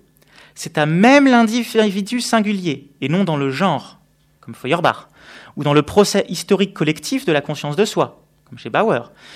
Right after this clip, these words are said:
que Stirner situe cette réalité profane qui est à désaliéner, les conséquences politiques qu'il tire de son anthropologie individualiste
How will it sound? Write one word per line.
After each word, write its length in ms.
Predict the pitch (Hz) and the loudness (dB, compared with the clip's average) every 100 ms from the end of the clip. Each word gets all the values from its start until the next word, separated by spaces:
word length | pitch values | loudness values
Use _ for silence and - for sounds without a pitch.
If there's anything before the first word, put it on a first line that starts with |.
| - - | -20 -12
que 100 | - | -8
Stirner 640 | 165 - - - 208 208 202 | -6 -8 -12 -6 -2 0 -2
situe 420 | - 190 - 294 | -4 -8 -4 -4
cette 200 | 277 165 | -2 -4
réalité 380 | - 147 147 147 | -2 -4 -4 -6
profane 500 | - 156 - 175 156 | -4 -6 0 0 0
qui 140 | - | -4
est 80 | 127 | -6
à 80 | 123 | -6
désaliéner, 720 | 113 156 143 127 131 175 339 - _ _ _ _ _ _ _ - _ 156 | 0 2 2 -2 -2 -2 -4 -10 _ _ _ _ _ _ _ -20 _ -6
les 80 | |
conséquences 500 | 165 240 262 247 214 | 0 0 2 2 0
politiques 640 | - 269 247 - 165 - - | 0 0 0 -4 -8 -12 -14
qu'il 140 | 160 | -12
tire 180 | 156 - | 0 2
de 80 | 160 | 2
son 180 | - 147 | 0 0
anthropologie 560 | 214 233 220 220 196 | 0 0 2 2 2
individualiste 760 | 196 175 160 143 127 - - | 0 -2 -2 -2 -2 -10 -18